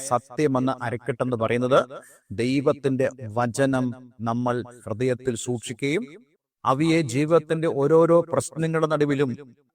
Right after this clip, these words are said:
അവയാലുള്ള സ്വാധീനത്താൽ നമ്മൾ ജീവിക്കുകയും ചെയ്യണം. അതേപോലെ തന്നെ, കർത്താവായ യേശു ക്രിസ്തുവിന്റെ സാന്നിധ്യം ഓരോ ദിവസവും നമുക്ക് അനുഭവിക്കാൻ കഴിയുന്നുണ്ടെങ്കിൽ,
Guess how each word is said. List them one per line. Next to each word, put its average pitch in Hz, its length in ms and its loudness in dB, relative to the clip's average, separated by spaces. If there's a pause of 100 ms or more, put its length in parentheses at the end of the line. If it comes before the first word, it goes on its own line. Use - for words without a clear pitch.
(120)
അവയാലുള്ള 165 640 4
സ്വാധീനത്താൽ 151 960 0
നമ്മൾ 135 220 -2
ജീവിക്കുകയും 123 540 -4
ചെയ്യണം. 113 320 -14 (520)
അതേപോലെ 139 440 0
തന്നെ, 135 140 0
കർത്താവായ 135 540 0
യേശു 127 340 0
ക്രിസ്തുവിന്റെ 131 480 -4
സാന്നിധ്യം 131 880 -2 (180)
ഓരോ 147 320 6
ദിവസവും 143 600 0
നമുക്ക് 127 240 -2
അനുഭവിക്കാൻ 131 580 -2
കഴിയുന്നുണ്ടെങ്കിൽ, 127 960 -2